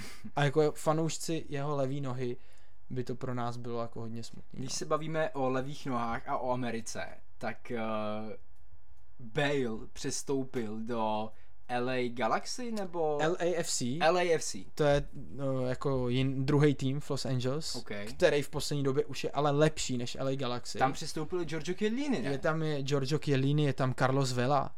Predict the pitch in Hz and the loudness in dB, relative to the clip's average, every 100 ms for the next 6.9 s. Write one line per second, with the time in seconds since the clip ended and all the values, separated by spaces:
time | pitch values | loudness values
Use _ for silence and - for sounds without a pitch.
0 | - 117 127 143 135 139 135 135 127 131 | -4 -4 -2 0 0 0 0 0 -2 -2
1 | 147 131 - 135 110 143 139 139 143 131 | -4 -4 -2 -2 -2 0 0 0 0 0
2 | 131 135 - 131 127 131 - 139 120 151 | 2 0 0 -2 0 -2 -2 -2 0 2
3 | 139 131 123 - 120 135 127 127 127 123 | 2 2 0 -2 -4 -4 -2 -2 0 -2
4 | 117 - 131 127 - 123 - 127 143 - | -4 -6 -6 -6 -6 -6 -4 -2 0 2
5 | - 127 120 123 151 226 240 220 175 147 | 2 0 -4 -2 -2 0 2 2 2 2
6 | 135 - - 127 120 113 110 98 | 2 0 -2 -4 -4 -4 -4 -6